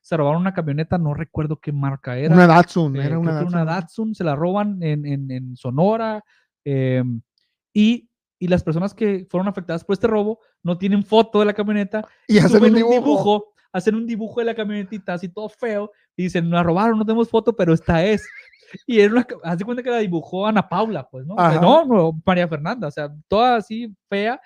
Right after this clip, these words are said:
Speaker 1: gris la camioneta, la suben a internet y, pues, revienta, <laughs> se hace viral,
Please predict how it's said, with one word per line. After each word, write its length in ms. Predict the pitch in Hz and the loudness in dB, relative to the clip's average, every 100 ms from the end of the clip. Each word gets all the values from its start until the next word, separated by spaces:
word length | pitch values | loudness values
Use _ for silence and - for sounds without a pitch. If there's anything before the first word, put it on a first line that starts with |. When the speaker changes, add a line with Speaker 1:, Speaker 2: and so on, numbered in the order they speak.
| _ _ _ | _ _ _
Speaker 1:
gris 400 | 165 190 196 226 | -4 -2 -2 -4
la 80 | 226 | -8
camioneta, 560 | 220 202 190 190 208 - - | -8 -6 -4 -6 -8 -14 0
la 160 | 170 | 0
suben 260 | 156 180 214 | 2 0 0
a 40 | |
internet 400 | 220 202 180 214 - | -2 -4 -4 -4 -6
y, 140 | 151 | -16
pues, 280 | - 143 139 | -10 -8 -2
revienta, 720 | 156 165 220 202 - - 226 - | 2 6 6 4 -2 -8 -10 -12
<laughs> 80 | - | -20
se 200 | - - | -10 -2
hace 280 | 170 - 220 | -2 2 2
viral, 360 | 202 180 196 | 2 0 0